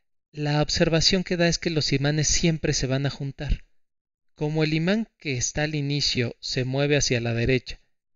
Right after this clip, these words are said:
y el imán que está al final se mueve hacia la izquierda, entonces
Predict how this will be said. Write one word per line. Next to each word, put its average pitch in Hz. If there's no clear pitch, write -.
y 143
el 135
imán 156
que -
está 135
al 143
final 131
se 120
mueve 131
hacia 120
la 110
izquierda, 127
entonces 156